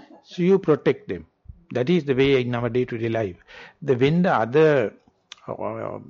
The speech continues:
obsessional kind and the transgressional kind of defilement goes,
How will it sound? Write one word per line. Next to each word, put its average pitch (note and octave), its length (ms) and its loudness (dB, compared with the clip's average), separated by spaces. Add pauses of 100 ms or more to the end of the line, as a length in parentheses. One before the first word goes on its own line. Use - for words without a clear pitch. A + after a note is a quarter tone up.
obsessional C#3+ 720 -2
kind D3+ 380 -2
and B2+ 240 0
the B2 80 -2
transgressional C#3 760 -4
kind D3+ 300 -4
of D3 120 0
defilement C#3+ 560 -2
goes, D#3+ 480 2